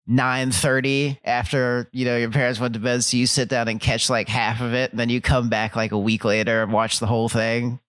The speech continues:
or maybe you only start from the beginning, and then a week later you watch <laughs> the whole thing. But it's the only one that I can, like, really, like, remember, and I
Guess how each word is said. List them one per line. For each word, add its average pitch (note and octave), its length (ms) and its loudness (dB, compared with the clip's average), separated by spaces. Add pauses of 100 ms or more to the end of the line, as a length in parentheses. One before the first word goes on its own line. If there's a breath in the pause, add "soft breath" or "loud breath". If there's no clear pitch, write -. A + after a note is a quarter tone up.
(140)
or G#2+ 160 0
maybe G#2+ 260 0
you A2 80 4
only A2 220 2
start G#2+ 260 0
from G2+ 120 -10
the G#2 60 0
beginning, G#2+ 420 -2
and G#2+ 80 2
then G#2 260 2 (380 loud breath)
a A2+ 40 2
week B2 220 2
later D3 320 2
you D#3 200 4
watch D#3+ 260 2
<laughs> - 20 -2
the - 80 2
whole F3 240 2
thing. F#3 480 0 (480 loud breath)
But E3 160 2
it's F3 100 2
the G3+ 60 2
only G3+ 160 4
one F#3+ 160 2
that E3+ 140 2
I D#3+ 100 0
can, C#3+ 160 -4
like, C3+ 200 -2
really, A#2+ 800 0
like, A2+ 220 -2
remember, A2 480 0
and A2+ 220 0
I C3+ 200 -2